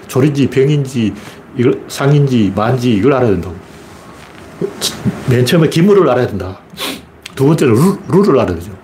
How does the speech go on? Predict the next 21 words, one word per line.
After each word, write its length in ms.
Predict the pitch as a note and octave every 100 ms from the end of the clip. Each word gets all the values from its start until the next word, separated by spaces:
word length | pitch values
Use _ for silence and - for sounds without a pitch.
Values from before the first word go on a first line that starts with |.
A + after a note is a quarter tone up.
| -
만은 300 | A2 C#3 D3+
요렇게 260 | B2+ C3+ C3
가고, 260 | A2+ C3+
상은 320 | - C3+ D3
요렇게 300 | C#3 B2+ C#3+
가고, 320 | A2+ G2+ C#3 E3 - -
차는 280 | - D3+ C3+
요렇게 240 | A2 - B2
가고, 320 | G#2+ C#3+ E3+ - - - - - - - - -
그걸 160 | - B2+
알아야 140 | A2+
된다. 240 | G2 F2 F2 - - - - - - - - - - -
세 160 | -
번째는 280 | D#3+ G3+ D#3
뭐냐? 300 | G2 G2+ G2+
전략을 360 | - B2 E3+ D#3
알아야 160 | G2+
된다. 160 | - - - - -
전략은 320 | C3 D3 E3
뭐냐? 160 | A#2 A2
상대성이야. 640 | - D3 D#3+ G3+ D3